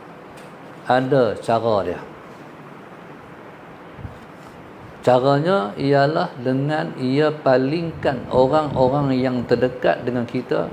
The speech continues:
daripada kita. Allahumma salli ala Sayyidina Muhammad. Ni orang tak faham. Banyak orang rasa sedih bila mana orang-orang yang dekat lari daripada dia.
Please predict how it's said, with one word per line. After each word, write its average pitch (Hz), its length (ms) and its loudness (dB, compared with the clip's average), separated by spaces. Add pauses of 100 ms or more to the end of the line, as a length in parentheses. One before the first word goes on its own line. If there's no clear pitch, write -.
(100)
daripada 123 540 2
kita. 113 240 -8 (1700)
Allahumma 104 320 -2
salli 110 240 -4
ala 101 320 -2
Sayyidina 95 320 -6
Muhammad. 95 400 -10
Ni 139 240 2
orang 117 240 4
tak - 160 -2
faham. 101 240 -12 (1900)
Banyak 139 480 2
orang 160 320 0
rasa 139 320 0
sedih 127 400 -2
bila 120 240 4
mana 123 240 0
orang-orang 117 640 0
yang 110 160 2
dekat 113 400 -2
lari 117 320 0
daripada 104 320 -6
dia. 101 80 -12